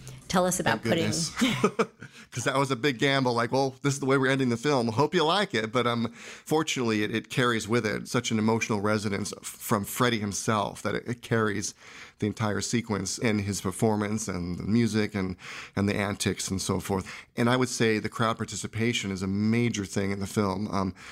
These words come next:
Speaker 2: Queen's whole thing was involving the crowd.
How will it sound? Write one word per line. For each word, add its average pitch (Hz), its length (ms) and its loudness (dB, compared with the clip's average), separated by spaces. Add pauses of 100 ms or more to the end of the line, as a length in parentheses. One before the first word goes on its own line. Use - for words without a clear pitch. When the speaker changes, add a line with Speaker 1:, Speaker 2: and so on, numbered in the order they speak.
(400)
Speaker 2:
Queen's 123 380 2
whole 107 340 0
thing 113 420 0
was 98 480 -2 (320)
involving 110 520 2
the 101 60 -2
crowd. 95 520 -2